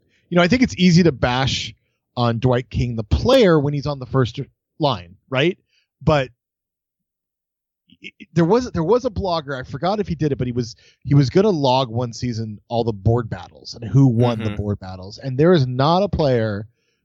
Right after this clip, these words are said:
Speaker 1: uh, in the bottom six that wins every single board battle like Dwight King did. And, and, and not just win every single board battle, but when in the defensive zone,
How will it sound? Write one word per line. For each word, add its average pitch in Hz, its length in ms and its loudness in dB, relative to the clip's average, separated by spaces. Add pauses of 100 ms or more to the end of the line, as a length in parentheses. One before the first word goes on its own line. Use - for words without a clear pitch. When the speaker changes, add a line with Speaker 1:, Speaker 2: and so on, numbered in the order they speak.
(120)
Speaker 1:
uh, 104 240 0
in 117 80 -2
the 117 80 2
bottom 120 340 2
six 110 380 -4
that 107 160 -8
wins 107 680 0 (1000)
every 170 320 2
single 110 320 -10
board 101 300 -8
battle 92 280 -12
like 95 200 -12
Dwight 98 260 -6
King 95 400 -16 (320)
did. 95 300 -8
And, 143 180 -6
and, 147 240 0
and 151 160 2
not 220 200 2
just 190 280 2
win 151 300 2
every 151 180 0
single 127 280 -4
board 113 280 0
battle, 98 300 -6
but 117 140 -2
when 131 180 -2
in 131 80 -2
the 131 80 -2
defensive 147 480 0
zone, 107 320 0